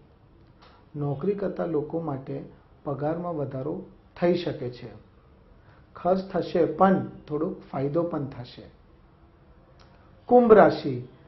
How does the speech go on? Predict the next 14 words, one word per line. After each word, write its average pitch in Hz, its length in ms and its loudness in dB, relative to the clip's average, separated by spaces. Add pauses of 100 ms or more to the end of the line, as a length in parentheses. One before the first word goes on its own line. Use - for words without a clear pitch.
(260)
ગણેશજી 165 440 2
કહે 151 300 2
છે 185 160 0
કે 208 200 4
આજે 156 380 4
તમારા 170 440 0
માટે 165 480 -6
અનુકૂળ 185 520 -2
રહીને 170 440 4 (440)
તમે 190 360 0 (380)
શારીરિક 208 600 4
અને 233 180 4
માનસિક 180 600 0
સુખનો 202 680 -4